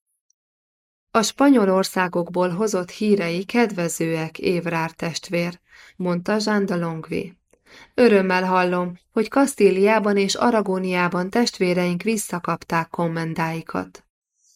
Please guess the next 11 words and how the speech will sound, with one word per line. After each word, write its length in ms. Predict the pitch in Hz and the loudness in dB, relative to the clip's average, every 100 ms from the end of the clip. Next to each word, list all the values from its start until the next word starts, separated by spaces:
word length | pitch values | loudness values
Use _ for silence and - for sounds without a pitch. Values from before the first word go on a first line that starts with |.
| _ | _
Ők 260 | - 262 226 | 0 2 6
boldogabbak, 720 | 247 247 233 208 196 185 180 - | 6 6 4 2 0 -2 -4 -4
mint 260 | 180 175 | -6 -4
mi, 280 | 170 170 170 _ _ | -4 -6 -8 _ _
mert 340 | 196 196 196 202 | 0 0 0 0
nekünk 680 | 226 240 180 170 165 - | 0 0 -2 -4 -6 -8
továbbra 500 | - 247 196 196 208 | 0 2 4 2 2
is 220 | 214 214 - | 0 -2 -2
titokban 680 | 233 208 170 165 170 170 | -2 0 -4 -4 -4 -4
kell 260 | 170 202 175 | -4 -4 -4
működnünk. 720 | 170 170 - 175 180 180 175 | -4 -6 -6 -6 -4 -6 -6